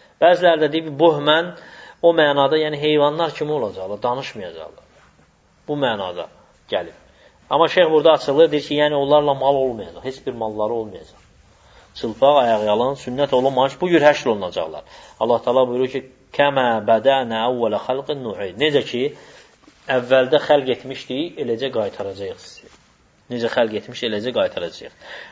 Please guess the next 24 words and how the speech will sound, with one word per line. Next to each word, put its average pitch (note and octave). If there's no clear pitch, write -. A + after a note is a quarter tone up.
Və E3+
üçüncü G3
qiyamətə E3
imandan, D3+
"Əl-imanu E3
bimə D#3+
zukira D#3
fil C3+
yevmil C#3+
axir D3+
minəl C3
havdi C#3
və A2+
şəfaə G#2+
və C3
sirat C3+
vəl B2
cənnəti C3
vəl A#2
nar, C#3+
fəl A#2
cənnətu B2+
darun A2
naim A2+